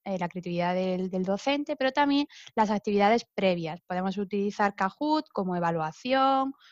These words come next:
para activar la atención de, de los alumnos. Es decir, podemos adaptar, aunque tiene límites, pero podemos adaptarlo a, a diferentes dinámicas para que Kahoot, al final, enriquezca,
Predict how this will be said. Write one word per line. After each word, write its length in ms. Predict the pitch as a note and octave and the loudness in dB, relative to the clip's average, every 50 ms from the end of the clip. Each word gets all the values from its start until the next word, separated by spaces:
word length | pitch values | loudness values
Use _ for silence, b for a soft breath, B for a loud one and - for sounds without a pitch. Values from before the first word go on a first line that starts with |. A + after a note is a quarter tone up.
| b b b | b b b
para 220 | - G3 F#3+ F#3 F#3 | 0 2 4 4 4
activar 800 | F#3 - G3+ - - - - G#3+ G3+ G#3 G#3+ G#3+ G#3+ G#3 G#3 | 2 0 -2 -4 -4 -2 0 2 4 6 6 6 6 4 2
la 80 | G3 F#3 | 2 0
atención 480 | F3+ F#3 F#3 F3+ F#3 - G#3+ G3+ G3 G3 | 0 0 -2 -2 -2 0 0 0 0 0
de, 200 | F#3+ F#3 F#3 F3 | 0 2 2 2
de 100 | F3 F#3 | 2 2
los 200 | F3+ F3+ F#3+ - | 2 0 0 0
alumnos. 480 | F#3 F#3 G#3 B3+ C4+ C4+ C4+ C#4+ C#4 C#4 | 0 0 2 2 2 0 0 0 0 0
Es 40 | A#3+ | 0
decir, 320 | A3 G3+ - A3 G3 - | 0 0 0 0 0 0
podemos 420 | - G3+ G#3 A#3 B3+ C4+ C4 - - _ _ _ B B B B B B | 0 0 2 2 2 2 0 -2 -8 _ _ _ B B B B B B
adaptar, 680 | - G#3+ G3+ G3+ G3+ G3+ G3+ - - C4+ C#4 D4+ D#4+ - - | 2 4 6 4 4 2 2 2 4 6 6 6 2 0 -4
aunque 240 | G#3+ F#3+ F#3 F#3 E3+ | -4 -4 -2 -2 -2
tiene 240 | G3 G3 G#3 G#3 | 0 0 0 2
límites, 420 | A3 B3 B3+ B3+ B3+ B3 C#4+ C#4+ C#4 | 2 2 2 0 0 2 0 0 0
pero 140 | - A#3 G#3 | 0 -2 -2
podemos 300 | - G3+ G#3 A#3+ A#3 - | 0 0 0 0 2 4
adaptarlo 680 | A#3 G3+ F#3 F3+ - - - A#3+ B3 B3 A#3+ C4+ C#4 C4+ | 4 4 4 2 0 2 4 4 4 4 4 4 4 6
a, 220 | A3 F#3+ F#3+ - | 6 4 4 2
a 360 | - G3+ F#3+ F#3 F3+ F3+ F3+ F3 | 0 0 0 0 0 0 0 0
diferentes 480 | G3+ G3 - G3+ G3+ G3+ - B3+ A#3 | 0 2 2 2 2 2 0 -2 -2
dinámicas 640 | G#3 G3 F3+ F3+ F3 E3+ E3 D#3+ D#3+ - D#3+ E3 - | 0 0 0 2 2 0 0 -4 -6 -6 -8 -10 -8
para 220 | - - F#3+ F3+ F3 | -6 -2 0 0 0
que 160 | - F#3+ F3 | -2 -2 -2
Kahoot, 480 | - F3+ F3 - - A#3 A#3+ B3 B3 - b b b b b b | 0 0 0 0 0 0 0 0 0 -2 b b b b b b
al 120 | A#3+ B3 | 2 2
final, 320 | A#3+ - B3 A#3+ A#3+ B3+ - - | 2 2 2 4 4 2 2 0
enriquezca, 880 | B3+ A3+ G#3 F3+ G3+ F#3+ F3 - G#3+ G3+ G#3 - - - A#3 A#3+ - | 0 0 0 0 -2 -4 -2 0 0 0 0 0 -2 -2 -2 -2 -4